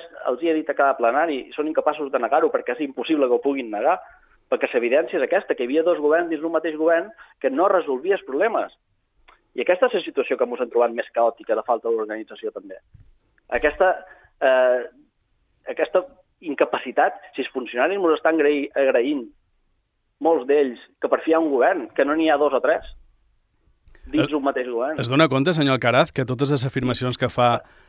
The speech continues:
Speaker 2: les diu vostè però no aporta res? Queden en l'aire?
Speaker 1: Li he, li he parlat de, de
Speaker 2: Però
Speaker 1: xifres
Speaker 2: es,
Speaker 1: d'una
Speaker 2: es dona
Speaker 1: darrere
Speaker 2: compte,
Speaker 1: l'altra,
Speaker 2: es dona compte
Speaker 1: una, una darrere l'altra,
Speaker 2: Però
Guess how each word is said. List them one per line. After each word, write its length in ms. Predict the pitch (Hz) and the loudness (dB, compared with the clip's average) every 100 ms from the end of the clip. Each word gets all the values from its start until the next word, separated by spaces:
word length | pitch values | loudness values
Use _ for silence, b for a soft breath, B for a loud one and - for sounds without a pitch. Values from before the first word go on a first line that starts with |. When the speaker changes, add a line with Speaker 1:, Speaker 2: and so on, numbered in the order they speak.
| b b - | b b -10
Speaker 2:
les 220 | - 135 120 | -2 0 4
diu 160 | 143 | 4
vostè 400 | 139 127 - 139 | 4 2 4 4
però 300 | - 135 123 123 | 6 4 4 4
no 120 | 131 | 2
aporta 320 | 127 127 120 | 2 0 0
res? 380 | 113 143 233 - - - _ _ _ _ _ _ _ | 0 0 0 -4 -6 -18 _ _ _ _ _ _ _
Queden 220 | - 143 143 | 4 6 8
en 120 | 131 | 8
l'aire? 300 | 135 143 220 - _ _ _ _ _ _ _ _ _ _ - | 6 6 0 -8 _ _ _ _ _ _ _ _ _ _ -20
Speaker 1:
Li 460 | 104 98 101 107 | -18 -12 -8 -4
he, 20 | 107 117 | -4 -4
li 100 | 113 | -4
he 60 | 107 | 0
parlat 300 | 120 113 113 | 0 0 0
de, 140 | 117 107 | 0 0
de 80 | 104 - | -4 0
Speaker 2:
Però 140 | 143 | 2
Speaker 1:
xifres 60 | 143 | 4
Speaker 2:
es, 60 | 120 | 2
Speaker 1:
d'una 120 | - | 0
Speaker 2:
es 40 | 123 | 4
dona 180 | 151 180 | 6 8
Speaker 1:
darrere 60 | 156 | 6
Speaker 2:
compte, 240 | 156 147 | 6 6
Speaker 1:
l'altra, 140 | 190 143 | 6 6
Speaker 2:
es 60 | |
dona 160 | 151 190 | 6 4
compte 320 | 143 139 147 | 4 4 4
Speaker 1:
una, 280 | 226 254 139 | 4 0 -8
una 100 | 135 | -2
darrere 320 | 139 127 123 113 | 0 2 2 0
l'altra, 400 | - 127 139 165 | 0 0 2 0
Speaker 2:
Però 160 | 147 147 | 2 2